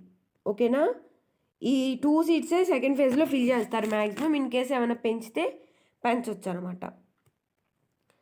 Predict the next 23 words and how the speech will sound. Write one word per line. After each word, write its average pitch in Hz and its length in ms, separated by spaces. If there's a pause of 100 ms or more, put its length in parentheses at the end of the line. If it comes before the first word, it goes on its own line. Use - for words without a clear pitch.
(360)
నెక్స్ట్ 247 360 (300)
మీరు 269 180 (100)
చూసుకోండి, 294 540 (100)
నేను 262 180
చెప్పినట్లుగా 240 680 (600)
మెరిట్ 247 280
లిస్ట్లో 254 320
మీ 254 140
నేమ్ 233 220
వచ్చిద్దో 233 360 (100)
లేదో, 233 220 (460)
నేమ్, 226 180 (140)
నేమ్ 233 240
బట్టి 233 220 (100)
మీకు 240 220
రంగరాయ 214 380
మెడికల్ 202 320
కాలేజ్‌లో 202 380
సీట్ 202 200
వచ్చిద్దో 190 320
లేదో 190 160 (100)
చూసుకోండి. 170 500 (720)
నెక్స్ట్ 240 280